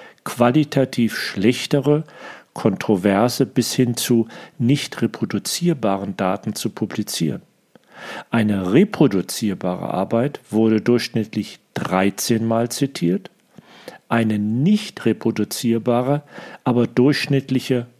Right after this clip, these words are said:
hundertneunundsechzig Mal, also um das dreizehnfache mehr. Bei so viel Problemen bezüglich Reproduzierbarkeit, statistischen und qualitativen Mängeln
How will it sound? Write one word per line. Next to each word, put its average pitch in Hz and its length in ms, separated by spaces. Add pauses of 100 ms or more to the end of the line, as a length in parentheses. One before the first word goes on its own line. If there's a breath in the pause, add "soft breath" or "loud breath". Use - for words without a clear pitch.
(140)
hundertneunundsechzig 151 1400
Mal, 90 260 (540 soft breath)
also 120 260
um 120 120
das 113 280
dreizehnfache 131 1080
mehr. 107 400 (2000 loud breath)
Bei 127 120
so 170 160
viel 175 160
Problemen 123 580
bezüglich 123 680
Reproduzierbarkeit, 101 1400
statistischen - 880
und - 260
qualitativen 101 840
Mängeln 110 440